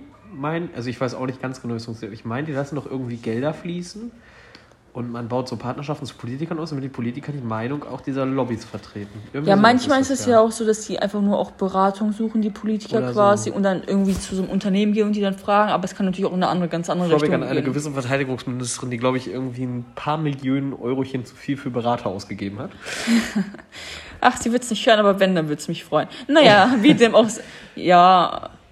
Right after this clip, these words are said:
Speaker 2: ja, genau, so. Ja, Max, ha-, wir haben doch hier noch ein paar schöne Themen.
Speaker 1: Aber sowas von.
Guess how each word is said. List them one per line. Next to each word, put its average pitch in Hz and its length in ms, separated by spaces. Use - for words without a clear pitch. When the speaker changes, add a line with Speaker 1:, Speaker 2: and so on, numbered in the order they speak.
Speaker 2:
ja, 123 220
genau, 160 360
so. 160 260
Ja, 202 60
Max, 214 440
ha-, - 160
wir 180 300
haben 185 160
doch 170 120
hier 175 140
noch 170 200
ein - 80
paar 185 140
schöne 220 480
Themen. 202 440
Speaker 1:
Aber 117 280
sowas 110 260
von. 107 220